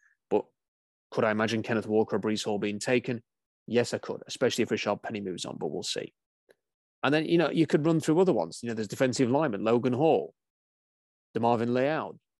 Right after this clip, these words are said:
Josh Paschal, the defensive tackles. You know, there are so many options, aren't there?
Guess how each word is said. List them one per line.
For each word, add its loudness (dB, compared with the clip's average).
Josh -4
Paschal, -4
the -2
defensive 0
tackles. -6
You -10
know, -8
there -2
are -4
so 4
many 6
options, -2
aren't -2
there? -10